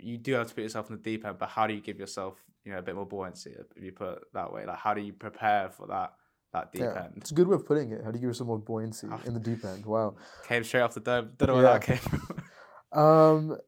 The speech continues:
Speaker 2: there's a couple of things you can do. I think, number one, just firstly, go into there with, like, just blind self-faith and self-confidence, right?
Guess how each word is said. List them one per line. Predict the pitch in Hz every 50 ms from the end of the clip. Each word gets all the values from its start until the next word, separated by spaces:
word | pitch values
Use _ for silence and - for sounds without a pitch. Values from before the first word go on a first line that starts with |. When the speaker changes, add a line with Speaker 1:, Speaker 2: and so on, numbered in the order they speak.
| _ _ _ _ _
Speaker 2:
there's | 208 214
a | 214
couple | - 269 247 190
of | -
things | - 139 127 113 110
you | 110
can | 117 110 101
do. | 104 95 90 - - -
I | 131 135 143 147
think, | 143 147 - 156 143 139 151 160
number | 175 180 185 180 147
one, | 131 131 123 117
just | 117 113 - - - - -
firstly, | 185 180 165 - 113 110
go | 120 117 123 127
into | 127 123
there | 117 117 117 110
with, | 107 95 -
like, | 107 101
just | - 113 104 95 -
blind | 117 113 117 117 117 120 120 117 117 113 117 - -
self-faith | - - - 120 110 110 - - 120 107 107 104 -
and | 107 104
self-confidence, | - 107 104 101 - - 104 101 98 - 95 95 92 92 92 - - -
right? | 104 104 104 101